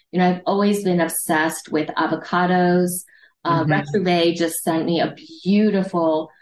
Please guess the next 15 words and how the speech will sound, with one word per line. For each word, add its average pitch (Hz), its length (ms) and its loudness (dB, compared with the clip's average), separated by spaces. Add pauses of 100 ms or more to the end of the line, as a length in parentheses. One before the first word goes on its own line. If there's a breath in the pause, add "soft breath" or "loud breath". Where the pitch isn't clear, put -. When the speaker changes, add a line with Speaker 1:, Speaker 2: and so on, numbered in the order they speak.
(260 soft breath)
Speaker 1:
um, 151 580 -4
set - 380 -2
of 160 160 -4
products 165 720 -2
that's 156 360 -2
really 170 320 2
fueled 165 580 0
by 156 420 0
avocados 160 800 0
that 165 140 -4
they 156 140 0
grow, 160 460 2 (340 loud breath)
um, 156 280 -4
in 151 260 -2
Malibu. 165 840 2